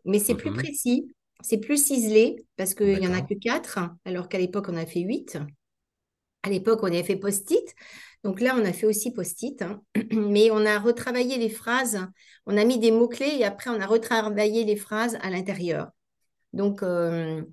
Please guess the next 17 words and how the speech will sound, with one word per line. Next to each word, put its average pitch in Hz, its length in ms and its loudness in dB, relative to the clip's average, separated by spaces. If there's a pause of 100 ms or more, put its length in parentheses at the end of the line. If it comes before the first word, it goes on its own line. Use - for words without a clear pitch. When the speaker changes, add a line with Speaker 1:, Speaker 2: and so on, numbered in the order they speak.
(400)
Speaker 1:
donc, 185 300 -6
euh, 165 300 -2
donc 190 200 -2
c'est, 202 240 2
c'est, 208 360 2
c'était 208 440 4
très 220 240 -4
intéressant 220 380 -4
parce 240 140 -2
qu'on 208 160 0
a 190 140 -2
donc 208 300 -2 (140)
décidé 208 580 -2
de 208 100 2
faire 196 280 -4
deux 226 180 2
valeurs 214 680 2